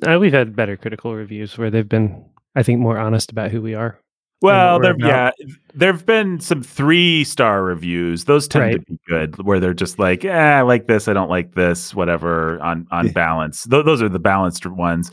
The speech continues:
Speaker 2: I would say this is probably our most useful zero-star or one-star review, which doesn't mean it's cogent or correct or anything that I particularly respect or value,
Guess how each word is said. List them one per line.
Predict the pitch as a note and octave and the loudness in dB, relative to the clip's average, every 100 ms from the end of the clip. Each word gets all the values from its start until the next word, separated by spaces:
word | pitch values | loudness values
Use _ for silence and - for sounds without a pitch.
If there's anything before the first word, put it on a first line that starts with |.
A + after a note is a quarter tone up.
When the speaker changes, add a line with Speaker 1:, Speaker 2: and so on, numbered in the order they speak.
| - _ _ - | -14 _ _ 0
Speaker 2:
I | |
would | C3+ B2+ | 0 2
say | C#3+ | 2
this | B2 A#2+ | 2 0
is | A2+ | -4
probably | - A#2+ G2+ F#2 G2+ F#2+ | -2 -2 -2 0 2 2
our | F#2+ F#2+ | 2 2
most | F#2 F#2+ F#2+ - - - - - _ _ _ | 2 2 2 0 -6 -8 -10 -12 _ _ _
useful | A#2+ A2 G2+ - G#2 F#2+ - _ F#2+ | 2 2 2 0 2 2 0 _ -6
zero-star | F2+ F#2 F2 E2 - F2+ E2+ D#2+ D#2+ | -2 2 0 0 0 2 2 0 0
or | E2 | -4
one-star | D#2+ D#2+ D#2+ - E2+ D#2+ D2+ D2 - _ _ _ - | -2 -4 -6 -2 0 0 0 -6 -10 _ _ _ -10
review, | F2+ E2 D#2 C#2+ - | -8 -6 -6 -8 -8
which | A#2 - | -6 -2
doesn't | G3+ F3 C3 | -2 0 2
mean | C3 A#2 G#2 - _ _ _ - | 4 4 2 -4 _ _ _ -6
it's | A#2 - - - _ _ _ | -4 -4 -6 -8 _ _ _
cogent | - D3+ B2 A2+ - - | 0 2 2 0 -2 -4
or | A#2 G#2+ | 0 0
correct | - A2+ A2+ G#2 - - - - | 0 0 2 0 -4 -10 -10 -2
or | G#2+ G2+ F#2+ F#2 F2 _ _ _ _ _ _ _ - | 2 4 2 0 -2 _ _ _ _ _ _ _ 0
anything | A#2+ G#2+ G#2+ | 2 2 2
that | G2+ | 2
I | G2 | 0
particularly | - G2+ G2 F#2 F2+ | 0 0 0 2 2
respect | F2 F2 G2+ F#2+ - A2 | 0 2 2 2 -2 -2
or | F#2 E2+ | 0 2
value, | E2+ G#2+ F#2 F2+ F2 F2 | 2 2 2 2 0 -2